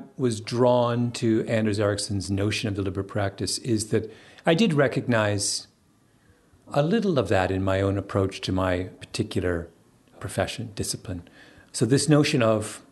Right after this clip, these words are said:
not just applying yourself in a very dedicated fashion to what you do,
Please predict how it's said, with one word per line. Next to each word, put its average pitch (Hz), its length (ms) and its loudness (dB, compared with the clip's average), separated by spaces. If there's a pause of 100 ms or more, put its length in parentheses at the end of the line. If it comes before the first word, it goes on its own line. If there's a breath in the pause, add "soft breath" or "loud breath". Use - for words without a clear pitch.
(360 soft breath)
not 127 260 4
just 170 300 2
applying 127 540 2
yourself 104 760 0 (480)
in 113 140 2
a 107 40 2
very 107 220 4
dedicated 104 520 0
fashion 92 560 0 (440 loud breath)
to 117 120 -2
what 104 260 0
you 101 100 2
do, 95 380 2